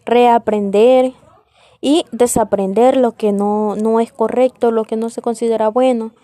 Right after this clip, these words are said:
Y así podemos incorporarnos con mayor facilidad a un mundo que se encuentra en permanente o en continuo cambio. Este, sabemos que el aprender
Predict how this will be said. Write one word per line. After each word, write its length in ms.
Y 100
así 180
podemos 380
incorporarnos 760
con 120
mayor 280
facilidad 760
a 80
un 200
mundo 400
que 120
se 120
encuentra 600
en 120
permanente 760
o 100
en 100
continuo 680
cambio. 480
Este, 320
sabemos 540
que 560
el 140
aprender 760